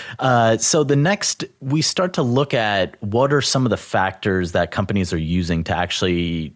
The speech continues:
prioritize and or make the decisions on what to do, right? Um, so the first question was setting S L As or remediation deadlines. So,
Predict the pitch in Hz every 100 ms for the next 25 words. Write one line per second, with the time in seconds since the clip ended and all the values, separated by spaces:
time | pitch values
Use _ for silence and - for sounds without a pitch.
0 | - 110 95 92 90 - 82 85 82 82
1 | 78 80 98 90 90 87 - - 78 78
2 | - 80 - 76 80 85 85 82 - 87
3 | 82 85 - 82 76 - - - - 82
4 | 78 - 92 76 76 - - - - -
5 | - 98 82 80 76 73 _ - - 165
6 | - - 92 - - 87 90 85 80 76
7 | - - - - - 120 113 98 - 120
8 | 113 95 - 67 - 87 78 90 101 98
9 | 85 80 82 73 67 - 60 76 76 -
10 | 95 80